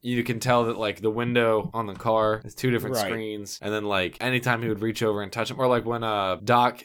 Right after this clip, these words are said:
Speaker 2: hands himself the wrench, it's, like, behind a lamppost.
Speaker 1: Right. Yeah, 'cause it's just somebody else talking. You
Speaker 2: Right.
Speaker 1: know. And, and, and I get it. It's, it's split screen. It's, you know, green screen, everything like that. And it's, it's complicated. It's, it's, it's a lot of tough cinematic tricks, but, like, it just had to be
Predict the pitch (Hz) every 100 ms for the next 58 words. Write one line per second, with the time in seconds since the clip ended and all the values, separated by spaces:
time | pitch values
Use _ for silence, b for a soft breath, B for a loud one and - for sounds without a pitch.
0 | - - 113 110 117 107 - 113 - 104
1 | 95 107 107 - 95 101 92 98 104 104
2 | 98 95 90 98 107 - 110 110 90 -
3 | 131 - 135 131 143 - - 131 110 104
4 | 107 - 113 101 101 92 82 95 80 -
5 | - 147 175 202 220 240 269 240 294 180
6 | 101 143 - 190 - - 196 - 185 165
7 | 156 139 - - 135 101 95 156 143 -
8 | 151 135 127 120 120 117 110 107 - -
9 | 131 107 107 - - 139 202 160 123 87
10 | 71 95 - 123 - - 117 120 117 117
11 | - - 113 - - - 165 139 120 -
12 | - 143 - 131 117 120 - - - 131
13 | 139 139 110 101